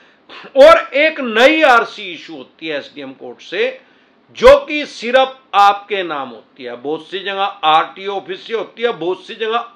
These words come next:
एसडीएम court से होती है। अब जो नई आरसी होती है उसमें सिर्फ आपका नाम होता है। उसको back side में करके देखेंगे, एचपीए का कॉलम तो होगा लेकिन उस बैंक एनबीएफसी कंपनी का नाम नहीं होगा।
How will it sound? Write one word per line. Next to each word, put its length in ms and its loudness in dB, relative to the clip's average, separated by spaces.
एसडीएम 400 -6
court 280 -20
से 120 -20
होती 320 -20
है। 140 -20
अब 260 4
जो 180 -4
नई 320 2
आरसी 480 2
होती 380 -12
है 160 -2
उसमें 400 0
सिर्फ 380 -6
आपका 380 -4
नाम 240 -10
होता 320 -6
है। 80 2
उसको 380 -2
back 280 2
side 340 -4
में 160 -10
करके 320 -10
देखेंगे, 540 -12
एचपीए 540 -2
का 160 -4
कॉलम 400 -2
तो 200 2
होगा 480 0
लेकिन 540 2
उस 220 -10
बैंक 360 -6
एनबीएफसी 680 -8
कंपनी 400 -14
का 140 -8
नाम 360 -10
नहीं 160 -20
होगा। 300 -20